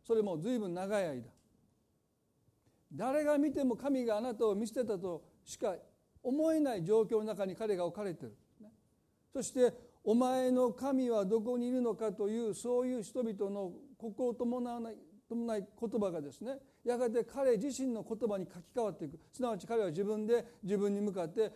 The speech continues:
「私の神はどこにいるのか」と、自らに語りかけるようになっていく。「お前の神はどこにいるのか」という外の人々の言葉は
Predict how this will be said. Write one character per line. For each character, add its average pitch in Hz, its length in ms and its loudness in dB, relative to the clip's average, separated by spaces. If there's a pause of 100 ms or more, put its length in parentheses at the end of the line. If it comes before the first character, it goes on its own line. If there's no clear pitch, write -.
(140)
「私 202 380 -2
の 214 120 -2
神 202 260 -4
は 175 80 -2
ど 180 140 -2
こ 185 140 -6
に 185 60 -4
い - 40 -4
る 180 60 -6
の 160 120 -6
か」 165 160 -14
と、 151 140 -20 (2250)
自 208 260 -2
ら 190 240 -2
に 196 100 -6
語 175 260 -10
り 175 80 -8
か 165 120 -12
け 180 100 -12
る 165 80 -6
よ 156 40 -8
う - 40 -8
に 131 40 -10
な 123 60 -14
っ 117 40 -20
て - 140 -20
い - 40 -20
く。 - 40 -20 (1800)
「お 202 100 -2
前 226 360 0
の 233 320 0
神 240 420 -2
は 202 180 0
ど 190 200 -2
こ 220 180 -2
に 214 100 -4
い 220 60 -6
る 226 100 -4
の 208 160 -8
か」 185 180 -8
と 180 180 -8
い 214 340 -4
う - 80 -6 (280)
外 262 460 -4
の 247 180 -2
人 240 220 -2
々 214 240 -4
の 175 200 -6
言 214 240 -4
葉 175 140 -4
は 202 160 -4